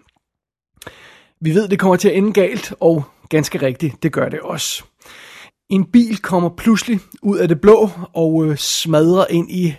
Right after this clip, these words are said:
øh, en anden bil, og, øh, og så er der, øh, katastrofe, og, og folk dør og sådan noget. Og det, der helt præcis sker, det er, at der er en bil, der kører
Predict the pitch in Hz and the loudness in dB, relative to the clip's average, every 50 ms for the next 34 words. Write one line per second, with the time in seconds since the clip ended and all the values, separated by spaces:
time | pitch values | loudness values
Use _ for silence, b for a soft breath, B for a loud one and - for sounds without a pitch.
0 | _ - - 156 147 147 147 143 131 - - 151 156 151 147 160 156 160 170 185 | _ -10 -8 -6 -4 -4 -4 -4 -6 -6 -8 -8 -8 -6 -6 -4 -2 0 0 0
1 | 214 208 - 240 233 214 226 208 196 - - 170 160 160 160 160 160 156 156 - | 0 2 2 0 0 0 -4 -8 -8 -4 -2 -2 0 0 0 0 0 0 0 -2
2 | - 160 - - - 156 151 151 151 147 151 147 139 135 120 165 151 151 143 139 | -4 -6 -6 -4 -4 -2 -2 -2 -2 -2 -2 -4 -4 -6 -8 -8 -8 -8 -8 -8
3 | 139 131 - 160 139 131 - - 160 151 151 143 - - 156 - - 139 135 143 | -10 -10 -8 -8 -8 -8 -8 -6 -6 -6 -6 -6 -6 -8 -6 -4 -4 -4 -4 -4
4 | - - 139 - - 135 - - - - 135 - - - 117 - - - 95 - | -6 -8 -8 -8 -8 -10 -10 -10 -12 -12 -12 -12 -12 -16 -18 -16 -14 -14 -14 -12
5 | - - B B B B B B B B B B B B B B B B B B | -14 -16 B B B B B B B B B B B B B B B B B B
6 | B B B B B _ - 170 147 - 220 233 220 226 226 170 - 190 - 226 | B B B B B _ -10 -6 -2 2 6 6 6 6 4 0 -4 -4 -2 -2
7 | 208 - - - 208 185 147 160 - 196 180 139 156 156 147 - 160 160 - 147 | -2 -4 -4 -2 -2 -2 -2 -2 -2 -4 -2 -2 -2 -2 -4 -4 -6 -6 -6 -6
8 | - 156 147 135 - - 170 - - - 165 160 - - 165 151 135 | -6 -6 -8 -8 -8 -10 -12 -12 -10 -10 -10 -10 -8 -8 -8 -8 -8